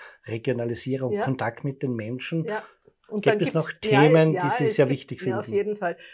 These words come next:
Speaker 2: Das eine ist, dass wir im Sommer wird unser Landesstudio fünfzig Jahre alt, also dieser von Gustav Peichel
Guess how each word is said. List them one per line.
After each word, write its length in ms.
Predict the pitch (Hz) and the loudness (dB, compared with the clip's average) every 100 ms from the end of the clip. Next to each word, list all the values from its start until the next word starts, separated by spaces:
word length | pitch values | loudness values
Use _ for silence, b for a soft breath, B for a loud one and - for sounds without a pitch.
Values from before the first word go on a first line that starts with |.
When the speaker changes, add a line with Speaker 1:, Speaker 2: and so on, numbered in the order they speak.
| B | B
Speaker 2:
Das 160 | 208 - | -6 0
eine 260 | 202 233 | 0 0
ist, 300 | 254 233 - | -4 -10 -4
dass 180 | 220 - | -4 0
wir 100 | 196 | -2
im 140 | 196 202 | 0 -6
Sommer 380 | - 180 220 | -4 -2 2
wird 160 | 196 202 | 2 0
unser 240 | 214 214 | -4 -2
Landesstudio 640 | 180 160 185 208 - 208 190 | 0 0 0 -4 -2 0 0
fünfzig 480 | 185 220 - - 185 | 0 -4 -4 -8 -4
Jahre 300 | 143 180 214 | -4 -4 -2
alt, 240 | 214 294 | -4 -2
also 160 | 185 190 | -4 -4
dieser 200 | 190 190 | -4 -6
von 220 | 190 175 | -6 -8
Gustav 460 | - 226 - 185 - | -8 -6 -4 -6 -6
Peichel 480 | 185 190 - 208 | -4 -4 -2 -2